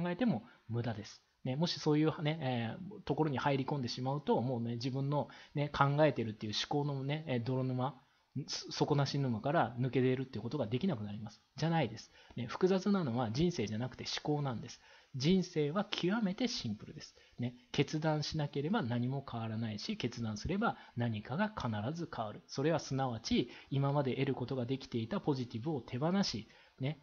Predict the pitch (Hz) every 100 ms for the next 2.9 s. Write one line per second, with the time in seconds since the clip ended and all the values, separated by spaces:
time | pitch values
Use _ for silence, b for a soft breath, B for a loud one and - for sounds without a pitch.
0 | - 135 - 139 135 143 147 120 107 127
1 | 135 165 - 135 143 143 - 143 139 139
2 | 131 120 113 226 175 131 226 165